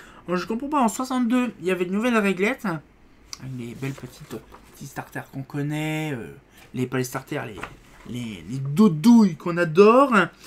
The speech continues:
Mais par contre, je ne comprends pas pourquoi, parce que, en fait, les réglettes T F R a-, a été nouveau en soixante-deux, mais les T F R datent de cinquante-huit. Je ne savais pas du tout, en fait. Donc, je ne sais pas, j'en sais rien. Et donc, après, on avait aussi les, les machins, justement. Alors, je ne sais pas si c'est réellement,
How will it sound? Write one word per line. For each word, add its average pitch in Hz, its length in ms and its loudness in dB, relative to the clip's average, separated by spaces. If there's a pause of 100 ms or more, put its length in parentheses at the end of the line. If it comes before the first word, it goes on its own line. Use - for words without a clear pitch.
(360)
Mais 175 80 -2
par 214 140 2
contre, 339 160 2
je 208 60 2
ne 190 40 0
comprends 277 320 -2
pas 220 120 0
pourquoi, 214 300 -6
parce 285 180 -8
que, 175 240 -2
en 160 100 -10
fait, 294 340 -12
les 170 140 -2
réglettes 208 400 -4
T 208 180 0
F - 160 -8
R 214 380 0
a-, 160 160 -10 (240)
a 160 160 -2
été 180 340 -4
nouveau 196 380 0
en 202 80 -2
soixante-deux, 196 440 -6
mais 214 120 -2
les 165 80 -8
T 196 180 -4
F 196 80 -10
R 240 120 -6
datent 190 120 -6
de 170 140 -4
cinquante-huit. 233 680 -8 (480)
Je 175 120 -12
ne 165 60 -8
savais 143 200 -6
pas 208 200 -6
du 208 120 -4
tout, 208 220 -6
en 196 80 -4
fait. 170 220 -10 (440)
Donc, 165 120 -4
je 190 60 2
ne 214 60 2
sais 233 140 0
pas, 214 260 2 (100)
j'en 175 140 -10
sais 165 120 -8
rien. 165 200 -6 (420)
Et 143 100 -4
donc, 170 180 -6
après, 147 240 -6
on 180 100 -2
avait 143 220 -2
aussi 170 420 -2
les, 120 220 -8 (160)
les 104 100 -12
machins, 160 480 -6
justement. 131 320 -12 (420)
Alors, 180 140 6
je 220 80 6
ne 247 60 4
sais 269 120 0
pas 359 140 2
si - 300 2
c'est 208 100 10
réellement, 226 720 2